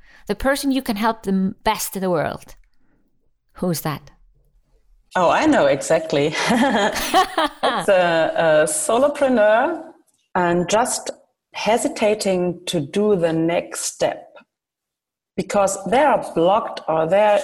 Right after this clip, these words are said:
Speaker 2: they felt small or they feel small and they don't move forward and take the next step. They are so stressed and maybe overwhelmed from all what they can do.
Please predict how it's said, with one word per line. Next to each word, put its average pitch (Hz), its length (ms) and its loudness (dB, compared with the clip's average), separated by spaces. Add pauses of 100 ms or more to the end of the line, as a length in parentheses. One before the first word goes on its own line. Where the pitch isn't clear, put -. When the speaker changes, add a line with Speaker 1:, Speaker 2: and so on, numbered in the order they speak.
Speaker 2:
they 190 140 4
felt 190 460 0
small 180 1000 0 (340)
or 170 220 0
they 143 180 0
feel 226 460 2
small 170 640 0
and 165 180 -2
they 165 320 0 (760)
don't 240 440 0
move 196 340 -2
forward 160 760 -2 (460)
and 165 160 -8
take 165 300 -4
the 160 80 0
next 151 300 -2
step. - 280 -6
They 165 140 -2
are 156 100 0
so 262 400 0
stressed - 800 -4
and 165 220 -4 (260)
maybe 220 300 0
overwhelmed 180 920 0 (160)
from - 400 -4
all - 520 0
what - 200 -6
they 170 120 -2
can 214 260 -2
do. 220 340 0